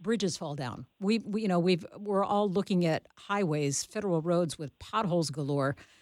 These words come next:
And there are some, some implications of bad infrastructure that are much more serious than getting your tire bent out of shape. Is there anyone with standing to say that because the president is holding this hostage,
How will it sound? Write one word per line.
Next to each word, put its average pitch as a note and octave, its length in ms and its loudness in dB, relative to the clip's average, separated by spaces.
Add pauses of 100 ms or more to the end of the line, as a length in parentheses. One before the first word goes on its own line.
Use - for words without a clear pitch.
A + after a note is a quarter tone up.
(260)
And A#3 280 2
there A#3 240 2
are A#3 60 4
some, C4+ 400 2
some D#4 460 -4
implications F3 640 0
of E3 140 0
bad E3 180 0
infrastructure E3+ 560 -4
that E3+ 120 -4
are F#3 60 2
much A#3+ 240 0
more G3 160 0
serious A3 500 0
than E3 100 -4
getting E3+ 220 0
your D3 100 -2
tire A#3+ 400 -4
bent C3+ 240 -2
out C#3+ 140 -2
of C#3 80 -2
shape. D3+ 320 0 (640)
Is A4 240 0
there G4+ 240 0
anyone C#4 420 2
with A3 140 0
standing A#3 560 -2
to G#3 120 -8
say D#3 560 -2 (520)
that A#3 320 -2 (240)
because D#4 640 0
the A#3+ 120 -4
president A3+ 640 2
is F#3 160 -2
holding C4+ 720 0
this F3 220 0
hostage, A#3+ 580 -4